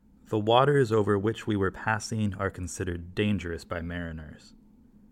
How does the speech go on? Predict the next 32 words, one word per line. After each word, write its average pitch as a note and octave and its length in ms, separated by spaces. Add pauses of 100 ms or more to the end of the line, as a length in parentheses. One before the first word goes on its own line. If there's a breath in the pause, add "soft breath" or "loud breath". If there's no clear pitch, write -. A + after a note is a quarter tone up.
That A2 140
a G#2 60
sailing B2 440
vessel B2 440
should F#2 200
travel G#2 440
over F2 240
sixteen A#2 580
hundred G#2+ 400
miles F2+ 460
across F2+ 320
the - 140
open G#2 340
seas E2 560 (320 soft breath)
and G2 100
attempt A2+ 340
to A2 80
pass A2+ 360
through G2 180
a F2 60
ten-mile A#2 640
pass - 520 (260 soft breath)
with - 180
no A2 220
wireless F#2 720 (320 soft breath)
is G2+ 140
considered A#2 640
among F2+ 300
deep A2 240
seamen F2+ 460
these F2 260
days E2+ 400